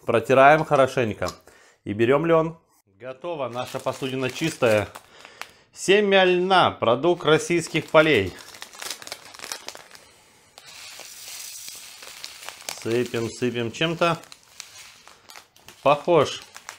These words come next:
этот лен на коноплю. У конопли чуть-чуть потолще семечки.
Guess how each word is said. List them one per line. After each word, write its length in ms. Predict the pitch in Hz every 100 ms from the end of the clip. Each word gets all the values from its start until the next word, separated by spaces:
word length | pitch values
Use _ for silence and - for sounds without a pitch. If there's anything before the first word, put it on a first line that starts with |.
| _
этот 340 | 110 110 120 113 -
лен 360 | 117 151 170 170 - - _ - - _ - - - - -
на 240 | 110 117
коноплю. 680 | 120 135 135 135 135 110 101 - - - _ _ - - - _ _ _
У 80 | -
конопли 480 | 110 117 120 139 143
чуть-чуть 500 | 143 131 - 139 135 - - - _ _ - - _ -
потолще 520 | 117 - 104 92 92
семечки. 520 | - 95 85 - -